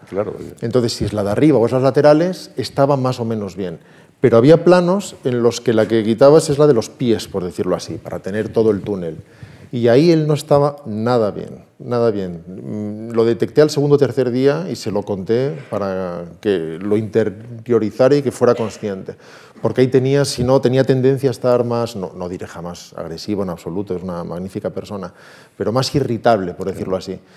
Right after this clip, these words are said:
Speaker 2: Y es porque estaba inevitablemente atrapado. Y ten en cuenta que en las últimas escenas, por ejemplo, en las que la arena va subiendo y lo va enterrando y tiene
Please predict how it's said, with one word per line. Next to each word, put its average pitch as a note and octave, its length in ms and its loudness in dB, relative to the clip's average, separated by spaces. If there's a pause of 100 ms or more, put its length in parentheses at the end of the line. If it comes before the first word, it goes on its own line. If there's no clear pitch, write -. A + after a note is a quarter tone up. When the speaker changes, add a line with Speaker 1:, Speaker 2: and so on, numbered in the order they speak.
(200)
Speaker 2:
Y G#2 60 -10
es - 60 -10
porque G2 200 -6
estaba - 200 -2
inevitablemente G#2 640 -4
atrapado. - 480 -10 (400)
Y A2 80 -6
ten A#2 140 -4
en B2+ 80 -4
cuenta C#3+ 220 4
que C3+ 60 -2
en A#2 60 0
las A2 180 -4
últimas C3 340 0
escenas, A#2+ 640 -6 (500)
por - 80 -12
ejemplo, B2+ 200 -2
en G#2 40 -2
las F2+ 160 -8
que E2 300 -6
la B1 640 -14
arena G2+ 360 -6
va E2 100 -8
subiendo A2+ 420 -2
y - 40 -4
lo E2+ 100 -6
va F#2 80 -2
enterrando G#2 640 -2
y F#2+ 80 -10
tiene G2 300 -6